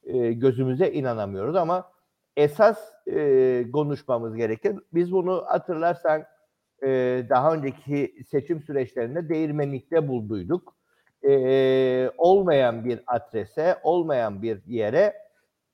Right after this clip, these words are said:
e, seçmen yazdılardı. Olmayan bir adres üzerinde Değirmenlik'te.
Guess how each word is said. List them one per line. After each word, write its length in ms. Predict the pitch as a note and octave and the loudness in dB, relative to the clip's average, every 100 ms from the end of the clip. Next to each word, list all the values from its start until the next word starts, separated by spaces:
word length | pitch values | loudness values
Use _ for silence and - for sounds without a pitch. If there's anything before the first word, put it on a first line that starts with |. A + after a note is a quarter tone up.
| _ | _
e, 1120 | C#3 C3+ C3 C3+ C3 B2+ B2+ B2 B2 B2+ B2 A#2+ - | 2 2 2 2 2 2 0 0 0 0 -2 -4 -4
seçmen 520 | E3 - D#3 F3+ E3+ | -4 -4 -4 -2 0
yazdılardı. 600 | C3 A#2+ A2 G#2 G2 G2 | 0 -2 -4 -6 -6 -2
Olmayan 400 | C3+ C#3 C3+ B2+ | -2 0 -2 -2
bir 80 | B2 | -4
adres 380 | A#2+ - B2 | -4 -4 -10
üzerinde 640 | A2+ G#2+ G#2 G2+ E3+ D#3 - | -8 -8 -8 -6 -4 -4 -2
Değirmenlik'te. 840 | C3 B2 A2 G#2 G2+ F#2+ - G3+ | 0 0 -2 -8 -10 -10 -4 -4